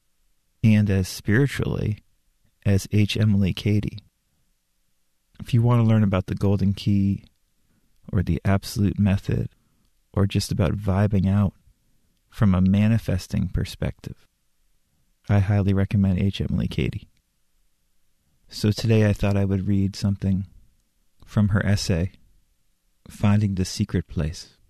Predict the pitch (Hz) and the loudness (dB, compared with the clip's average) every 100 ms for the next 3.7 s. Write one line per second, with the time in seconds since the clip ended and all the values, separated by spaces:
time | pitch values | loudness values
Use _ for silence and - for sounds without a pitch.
0 | _ _ _ _ _ _ _ _ 131 127 | _ _ _ _ _ _ _ _ 0 2
1 | 120 113 107 110 120 110 113 - 101 101 | 4 4 4 2 2 2 0 -2 -4 -2
2 | 107 - 104 - 95 95 107 98 - 104 | -2 -2 -2 0 0 0 0 -2 -4 -2
3 | 104 104 92 - 87 87 92 | -2 -2 -6 -6 -4 -4 -6